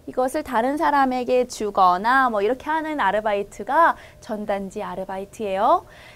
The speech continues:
자, 배달 아르바이트 괜찮지요? 네. 그다음 서빙 아르바이트, 서빙. 음, <laughs> 네. 자, 물건, 물건 아니고 음식.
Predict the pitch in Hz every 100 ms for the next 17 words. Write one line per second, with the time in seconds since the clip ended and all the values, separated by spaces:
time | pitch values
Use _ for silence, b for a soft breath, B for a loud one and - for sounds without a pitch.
0 | B 247 208 262 320 381 381 359 277 294
1 | 302 302 - 311 311 294 302 302 294 349
2 | 381 392 392 - - 220 220 220 B B
3 | B B - 247 247 254 359 359 349 320
4 | 302 330 359 339 254 226 226 208 214 220
5 | 208 294 277 254 240 294 349 320 262 226
6 | 220 233 - 247 226 220 220 220 - B
7 | B B B - 262 330 349 349 311 -
8 | 208 247 277 240 190 190 - 339 370 349
9 | - -